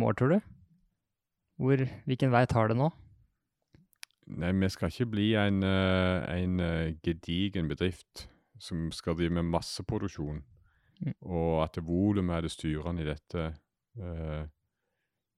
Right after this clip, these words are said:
Speaker 2: det er i hvert fall en ting som er sikkert. Vi skal være på, vi skal være et snekkerverksted, vi skal ikke være en fabrikk. Men det vil si at vi skal ikke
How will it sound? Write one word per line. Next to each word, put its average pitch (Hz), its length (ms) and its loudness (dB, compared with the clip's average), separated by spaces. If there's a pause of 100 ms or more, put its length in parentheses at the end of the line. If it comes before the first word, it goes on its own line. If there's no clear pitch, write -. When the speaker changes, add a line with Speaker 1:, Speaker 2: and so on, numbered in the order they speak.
(420)
Speaker 2:
det 90 100 -4
er 92 280 0
i - 20 -2
hvert 85 140 -2
fall 73 220 -2
en 90 120 2
ting 98 180 -4
som 69 140 -6
er - 100 -8
sikkert. - 520 -14 (300)
Vi 85 220 -6
skal 87 300 0
være 87 180 4
på, 85 460 -2
vi 85 100 -2
skal 95 240 -4
være 104 460 2
et 90 160 -2
snekkerverksted, 101 840 -2
vi 113 80 -4
skal - 180 -12
ikke - 320 -10
være 82 120 -4
en 76 60 -8
fabrikk. - 600 -6 (1120)
Men 82 280 -2
det 82 140 -2
vil 85 100 -2
si - 140 -2
at 92 200 4
vi 85 140 0
skal 82 220 -4
ikke 101 580 -2